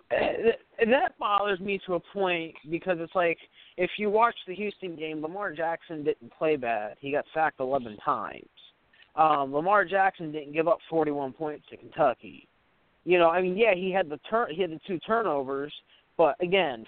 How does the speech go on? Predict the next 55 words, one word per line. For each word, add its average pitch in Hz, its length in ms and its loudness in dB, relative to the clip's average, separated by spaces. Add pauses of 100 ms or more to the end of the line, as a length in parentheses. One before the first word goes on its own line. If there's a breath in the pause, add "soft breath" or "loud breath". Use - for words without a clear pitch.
forty-one 196 440 4
points 156 500 -4 (100)
given 156 220 0
up 151 80 -4
by 151 120 2
the 135 80 -2
D, 151 200 -4
you 170 100 -6
know, 156 180 0 (260 loud breath)
and 196 100 0
it's 202 100 -2
like, 202 160 2
you 196 80 0
know, 185 120 2
R-, 208 200 4
R 240 160 6
G 240 220 -4
three 240 160 -4
won 208 220 0
a 170 40 -2
Heisman 147 360 -4
in 175 80 -4
a 175 40 -4
year 185 220 0
where 170 160 0
we 185 140 -4
knew 220 160 0
he 202 120 -6
was 180 140 -6
gonna 175 160 -2
win 190 160 -4
it 147 100 -8
because 147 360 -6 (200)
he 165 160 0
was 196 180 4
a, 165 120 2 (260)
you 175 80 6
know, 147 240 6
for 180 120 2
that 196 180 4 (100)
season, 185 460 -2 (420 soft breath)
he 285 80 4
was 339 120 6
head 285 160 4
and 277 100 -4
shoulders 277 240 0
above 311 220 -4
everybody 320 320 -2
else. 247 260 -2
There 202 100 0
was 202 100 -2
no 240 120 0
doubt 269 200 2
about 220 260 -2
it. 78 100 -10